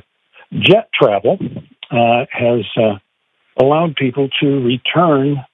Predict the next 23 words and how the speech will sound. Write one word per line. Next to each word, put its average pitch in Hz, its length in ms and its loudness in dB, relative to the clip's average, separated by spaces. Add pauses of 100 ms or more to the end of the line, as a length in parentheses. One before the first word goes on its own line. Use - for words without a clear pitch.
(140)
to 139 120 0
their, 127 400 2 (180)
uh, 113 280 -10
home 139 520 0
district 131 440 -2 (340)
over 135 220 0
a 147 60 2
weekend, 175 420 0
where 120 160 2
we 120 140 0
didn't 123 260 -4
used 123 200 -8
to - 60 -14
be 110 100 2
able 120 260 2
to 123 80 -12 (140)
do 202 160 4
that. 120 220 -2 (420)
Number 170 220 2 (120)
two 170 200 2
was 165 120 0 (120)
pacs, 123 340 0 (640)
which, 127 300 0